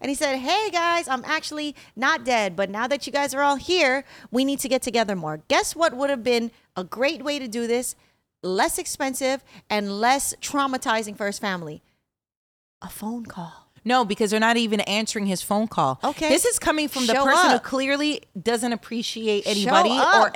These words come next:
Speaker 2: or, or show their appreciation.
Speaker 1: Anything, anything else other than this. This is taking it way too far. This is out of line. This is out of line.
Speaker 2: I think this is
Speaker 1: He's crying. He's a little crying baby
Speaker 2: He
Speaker 1: that
Speaker 2: is.
Speaker 1: no
Speaker 2: He's crying because
Speaker 1: Okay.
Speaker 2: he's not getting attention.
Speaker 1: Cry to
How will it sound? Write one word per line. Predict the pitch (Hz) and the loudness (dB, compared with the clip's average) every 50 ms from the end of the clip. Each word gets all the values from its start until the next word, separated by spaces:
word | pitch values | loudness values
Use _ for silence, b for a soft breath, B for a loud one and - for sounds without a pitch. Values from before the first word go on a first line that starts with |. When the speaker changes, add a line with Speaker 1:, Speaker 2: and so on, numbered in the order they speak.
| - - | -2 0
Speaker 2:
or, | 214 220 | 2 2
or | 208 | 2
show | - - - - 233 240 254 269 | 0 -2 -2 0 2 4 4 4
their | 226 247 226 | 4 2 4
appreciation. | 214 330 381 427 440 453 403 - 196 269 247 214 170 156 | 4 4 4 4 4 2 2 2 2 2 2 2 0 0
Speaker 1:
Anything, | |
anything | 240 359 427 480 494 - - 453 392 359 262 | 2 2 2 2 0 0 0 0 -2 0 2
else | 311 320 311 - | 2 2 2 2
other | - 254 277 277 277 | 2 2 2 2 2
than | 269 247 226 | 2 0 0
this. | 202 190 180 - | 0 -2 -4 -2
This | - 226 349 403 - | -2 0 0 0 0
is | 359 320 240 208 | -2 -2 -4 -6
taking | - - 302 302 294 240 277 269 262 | -6 -2 0 0 0 -2 -4 -2 -2
it | 240 190 196 202 | -2 -2 -2 -2
way | 185 214 247 277 285 311 330 320 | 0 2 4 4 4 4 2 0
too | - - - - 302 277 277 277 262 | -2 -4 -4 -2 -2 -2 -2 -4 -6
far. | - - - 220 220 202 190 | -6 -4 -2 2 2 2 2
This | 208 233 - | 0 -4 -6
is | 254 240 | -4 0
out | 233 233 220 | 0 2 2
of | 196 185 185 | 2 2 2
line. | 202 226 247 247 226 180 170 160 - 170 | 4 4 6 4 4 2 0 -4 -8 -4
This | 220 254 - | -4 -4 -4
is | 330 254 - - | -4 -8 -6 -2
out | 247 220 240 269 262 - - | 0 2 2 2 2 0 -4
of | 190 190 170 170 | -6 -6 -6 -6
line. | 170 180 185 202 226 269 269 254 208 170 156 156 170 - b b b b | -8 -4 0 2 2 2 2 2 2 0 -2 -6 -8 -12 b b b b
Speaker 2:
I | 208 247 254 | 4 4 4
think | - 349 339 349 | 2 -2 -2 -2
this | 359 359 - - | -2 -4 -4 -2
is | 330 311 233 - 220 - - | -4 -4 -4 -6 -8 -6 -2
Speaker 1:
He's | 294 370 359 - | 0 0 0 0
crying. | - 349 330 349 415 440 381 254 226 247 | 0 0 0 2 2 2 2 2 0 0
He's | 269 262 294 | -2 0 0
a | 349 | 0
little | 339 349 359 320 | 2 2 2 0
crying | - - - 320 311 330 330 311 262 208 | 0 -2 0 2 2 2 2 2 -2 -2
baby | 165 - 233 254 320 359 302 254 226 185 196 226 254 - - - | 0 2 4 4 4 4 2 2 0 -2 -2 -4 -6 -10 -10 -8
Speaker 2:
He | - 208 269 | -2 4 6
Speaker 1:
that | 381 403 403 | 8 8 8
Speaker 2:
is. | 440 523 | 8 8
Speaker 1:
no | 605 679 571 440 220 330 | 10 10 8 8 6 4
Speaker 2:
He's | 339 392 - | 2 0 0
crying | - - 381 359 427 480 494 440 285 | -2 2 2 4 4 4 2 0 0
because | 330 302 - 349 339 277 | -2 0 2 2 2 4
Speaker 1:
Okay. | 440 415 | 4 4
Speaker 2:
he's | 453 453 | 4 4
not | 330 320 381 370 | 4 2 0 0
getting | - 339 320 320 311 | 0 -2 -4 -2 -4
attention. | 302 - - 359 359 466 - - - 359 | -4 -4 -2 -4 -4 -2 -2 0 4 4
Speaker 1:
Cry | 349 403 453 508 466 - | 6 6 6 4 4 2
to | - 392 | 2 2